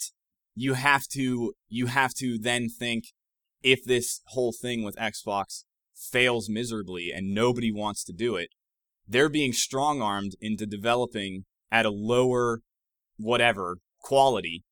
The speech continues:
for something that nobody's buying it on, and then all these P C players are basically getting shut out because they only have Windows,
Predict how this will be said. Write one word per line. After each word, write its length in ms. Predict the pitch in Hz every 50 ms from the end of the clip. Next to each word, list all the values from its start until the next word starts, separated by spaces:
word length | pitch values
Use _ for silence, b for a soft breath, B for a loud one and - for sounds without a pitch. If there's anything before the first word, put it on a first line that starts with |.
| _ _ _ _ _ _ _ _
for 220 | - - - 135 127
something 540 | - - - 156 143 143 135 139 139 131 123
that 160 | 120 117 - 110
nobody's 520 | 110 110 123 135 143 143 139 131 120 107
buying 360 | - 120 120 131 131 120 107
it 80 | 92 87
on, 360 | 85 85 85 85 85 87 95 - _ _ _ _ _ _ -
and 180 | 113 120 117 117
then 240 | 117 117 113 113 104 -
all 220 | 110 117 127 131
these 220 | 135 135 131 123
P 180 | - - 123 113
C 220 | 110 - 131 151
players 400 | 147 - 113 101 98 101 98 95
are 60 | 101 90
basically 460 | 95 98 98 - - 95 101 101 95
getting 240 | 101 98 95 92 92
shut 260 | - - 107 101 107
out 200 | 117 117 107 -
because 460 | 98 95 - 104 104 98 95 92 90 - _ _ _ _ _ _ _ _
they 200 | 104 104 107 107 104
only 280 | 104 107 104 104 98
have 220 | 98 104 104 98 95
Windows, 640 | 107 131 147 110 90 87 87 95 - - -